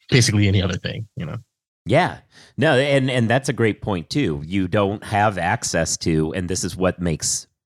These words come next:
Speaker 2: the Spider-Man meme scenario of this egregious, is no one could even present a defense of, "Yeah, I was the one saying don't do it," because they, a, they
Speaker 1: Mm-hmm.
Speaker 2: utilize this rule to skip over all of that.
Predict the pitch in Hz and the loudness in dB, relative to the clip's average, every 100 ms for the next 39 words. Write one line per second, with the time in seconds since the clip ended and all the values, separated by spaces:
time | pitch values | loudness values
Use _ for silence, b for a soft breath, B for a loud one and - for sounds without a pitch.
0 | - 90 80 71 _ _ - - - 151 | -6 -2 0 -2 _ _ -10 -6 0 2
1 | 120 87 80 78 78 - 90 85 78 76 | 2 0 -2 -4 -6 -6 -2 -2 -2 -2
2 | 78 - 82 82 80 78 71 73 - 92 | -2 -4 -2 -4 -4 -4 -4 -4 -6 -6
3 | 73 76 135 80 - - - B B B | -4 0 2 2 0 -2 -4 B B B
4 | - 82 95 80 82 76 73 - - 95 | -8 -2 -2 -2 -2 -4 -4 -6 -6 -6
5 | 82 78 - b b 87 101 131 127 110 | -4 -6 -8 b b -4 0 2 2 0
6 | 117 104 101 92 87 80 87 92 92 85 | 0 -2 -2 -4 -4 -4 -4 -2 -2 -2
7 | 76 80 - 85 78 - - 90 82 78 | -8 -6 -2 -2 -2 -4 0 2 2 0
8 | - B B - 104 98 98 101 90 - | -4 B B 0 4 6 6 4 0 -2
9 | 95 85 87 82 - 85 78 76 76 - | -2 0 -2 -2 -2 -2 -2 -4 -4 -4
10 | 107 90 57 - 82 - 80 76 - 85 | -6 -6 -8 -12 -10 -6 -6 -6 -4 -2
11 | 82 85 82 - - 92 92 107 80 76 | 0 -2 -4 -10 -4 -2 0 2 2 2
12 | 120 113 87 82 - 85 - 90 87 82 | 4 4 4 0 -2 -6 -6 -2 0 0
13 | 80 76 - - - 92 107 64 62 58 | -2 -4 -4 -4 -2 0 0 0 -6 -8
14 | - - - - | -10 -14 -14 -16